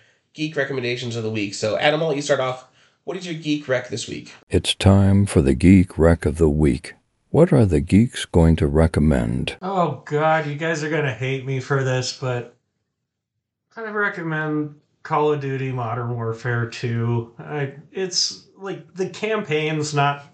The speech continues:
Speaker 3: really anything to, wa-, like, write home about, but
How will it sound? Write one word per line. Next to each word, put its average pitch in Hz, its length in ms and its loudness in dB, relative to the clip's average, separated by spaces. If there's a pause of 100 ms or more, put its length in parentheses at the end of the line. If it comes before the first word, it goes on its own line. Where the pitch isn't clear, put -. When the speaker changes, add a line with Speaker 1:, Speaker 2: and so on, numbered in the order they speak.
(220)
Speaker 3:
really 147 380 -8
anything 143 440 -6
to, 135 60 -8
wa-, 131 260 -8 (360)
like, 127 240 -20 (1040)
write 139 400 -12
home 131 280 -4
about, 127 400 0
but 123 400 -2